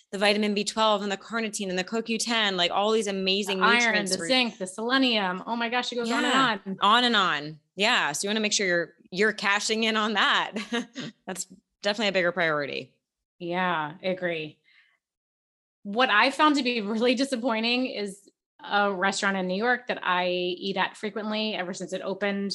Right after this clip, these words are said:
Speaker 2: originally in Astoria. Now there's chains all over the place. Bear Burger. I know, Renee, you've eaten there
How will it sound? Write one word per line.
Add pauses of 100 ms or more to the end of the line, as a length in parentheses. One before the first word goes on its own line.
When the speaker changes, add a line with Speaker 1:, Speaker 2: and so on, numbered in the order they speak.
(120)
Speaker 2:
originally
in
Astoria.
Now
there's
chains
all
over
the
place. (480)
Bear
Burger.
I
know,
Renee,
you've
eaten
there